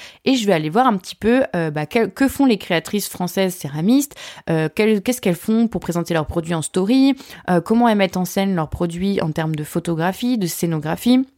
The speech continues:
euh, quels sont les prix qui sont pratiqués sur le marché. En fait, il y a plein de choses. Euh, donc c'est pour ça que quand je dis s'inspirer, c'est absolument pas copier les designs. Attention, évidemment, je ne dis pas ça. Mais je dis s'inspirer sur, bah, justement les prix de vente pratiqués,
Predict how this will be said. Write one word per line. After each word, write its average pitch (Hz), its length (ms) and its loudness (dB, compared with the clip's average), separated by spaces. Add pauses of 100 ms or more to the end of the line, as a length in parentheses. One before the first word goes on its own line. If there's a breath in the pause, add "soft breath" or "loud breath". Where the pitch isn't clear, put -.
(540)
euh, 170 100 -2
quels 214 160 0
sont 226 140 0
les 202 140 4
prix 247 260 0
qui 214 100 -6
sont 180 140 -2
pratiqués - 380 -4
sur 156 140 -4
le 151 60 -2
marché. 156 380 -2 (560 loud breath)
En - 80 4
fait, 269 220 0
il - 20 -2
y - 20 0
a 160 40 -2
plein 214 280 0
de 226 60 2
choses. 247 400 2 (320)
Euh, 156 240 -2
donc 165 180 -6
c'est - 80 -14
pour 165 120 -8
ça 160 100 0
que 160 60 -10
quand 165 160 -2
je 151 100 -8
dis 170 80 -6
s'inspirer, 190 560 -2
c'est - 240 -4
absolument 175 480 -2
pas 180 180 -2
copier - 600 -8
les 143 100 -4
designs. 262 640 2 (160)
Attention, 175 560 -2 (100)
évidemment, 156 520 -2
je 143 140 -4
ne 135 120 0
dis 127 160 -12
pas 165 180 2
ça. 254 280 0 (480 loud breath)
Mais 220 200 4
je 233 120 0
dis 220 220 0
s'inspirer 208 760 0
sur, 226 340 -2
bah, 165 120 2
justement 196 320 -2
les 180 160 0
prix 185 200 -4
de 165 80 -4
vente 170 220 -4
pratiqués, 233 640 0